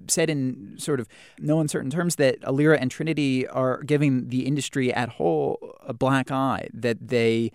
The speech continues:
are casting a lot of unwanted attention on healthcare sharing ministries. You kind of got the sense that the old established healthcare sharing ministries seeing a new player who is attempting to operate in this space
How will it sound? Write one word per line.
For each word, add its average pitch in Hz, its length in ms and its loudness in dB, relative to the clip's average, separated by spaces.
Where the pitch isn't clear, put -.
are 117 680 2
casting 135 340 -2
a 120 60 0
lot 131 320 6
of 131 180 2
unwanted 127 480 0
attention 131 460 -6
on 117 240 0
healthcare 120 420 -4
sharing 113 400 -2
ministries. 117 640 -2
You 127 140 -8
kind 139 240 -2
of 127 80 -2
got 127 160 2
the 120 80 -2
sense 123 300 -4
that 107 160 -10
the 123 120 2
old 131 260 0
established 127 600 -2
healthcare 117 360 -4
sharing 110 320 -2
ministries 110 480 -4
seeing 117 240 -2
a 107 60 -2
new 117 160 0
player 113 540 -2
who 120 200 0
is 120 200 -4
attempting 123 340 -2
to 120 160 -8
operate 110 400 -2
in 107 140 -2
this 104 260 -6
space - 640 0